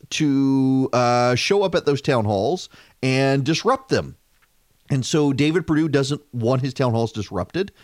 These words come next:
Uh, i-, there's no sense in having a town hall if the Democrats are gonna organize to disrupt them, so he hadn't had 'em.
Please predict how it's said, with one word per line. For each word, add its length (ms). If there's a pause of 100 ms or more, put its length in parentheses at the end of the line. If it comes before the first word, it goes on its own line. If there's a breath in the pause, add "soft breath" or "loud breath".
(260 loud breath)
Uh, 380
i-, 280
there's 260
no 100
sense 340
in 80
having 320
a 80
town 240
hall 240
if 80
the 60
Democrats 460
are 20
gonna 200
organize 420
to 120
disrupt 360
them, 100
so 100
he 80
hadn't 160
had 160
'em. 140